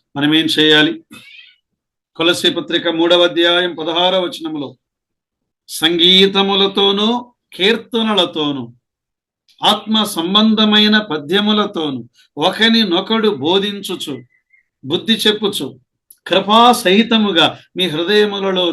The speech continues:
దేవుని గూర్చి గానము చేయుచు, సమస్త విధములైన జ్ఞానముతో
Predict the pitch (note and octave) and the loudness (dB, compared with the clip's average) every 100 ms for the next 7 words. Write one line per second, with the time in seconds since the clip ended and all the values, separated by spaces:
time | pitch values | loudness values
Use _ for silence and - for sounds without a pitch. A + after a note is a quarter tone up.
0 | B2+ F3 G3 G3 F3+ E3+ E3+ - E3 C3 | -2 -2 -2 -4 -4 -4 -4 -4 -6 -6
1 | - _ - A#2 C#3 E3+ G3+ G#3+ G#3+ G#3 | -10 _ -16 -6 0 2 4 2 -2 -4
2 | E3+ D#3 D3+ - C3 - _ _ _ - | -6 -6 -6 -10 -16 -18 _ _ _ -8
3 | G3 B3 - - A#3+ A3 G#3+ G#3+ G#3 G3+ | 0 2 0 0 0 2 0 -2 0 0
4 | F#3+ D#3+ B2+ C#3+ E3+ F#3+ G3 F#3+ F3 | -2 -4 -6 -4 -2 -2 -4 -8 -10